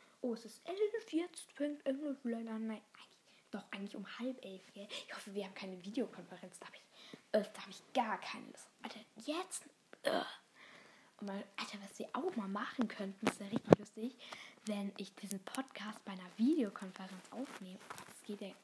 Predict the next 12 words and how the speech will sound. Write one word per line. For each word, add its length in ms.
naja, 500
wenn 120
ich 100
das 200
Mikro 380
ausmache. 760
Oh 100
mein 300
Gott. 160
Nee, 300
das 120
naja, 380